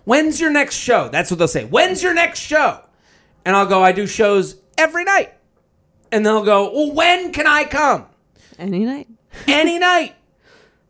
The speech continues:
Speaker 1: And then what happens sometimes, and the reason I see so eye to eye with her, is I'll go, especially, like, I'm coming to Boston. We talked about Boston.
Speaker 2: Mm-hmm.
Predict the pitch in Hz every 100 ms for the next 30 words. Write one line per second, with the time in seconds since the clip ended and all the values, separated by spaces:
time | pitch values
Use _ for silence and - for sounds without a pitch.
0 | _ 226 226 254 240 - 180 190 196 214
1 | 254 302 269 208 165 151 143 143 165 170
2 | 214 196 180 - 190 - 180 175 175 165
3 | 165 143 143 202 226 123 127 _ _ _
4 | _ _ - 170 - - 170 185 170 175
5 | 165 - 180 - 226 190 196 156 156 151
6 | 170 156 170 160 - 101 113 123 120 131
7 | 131 120 - 208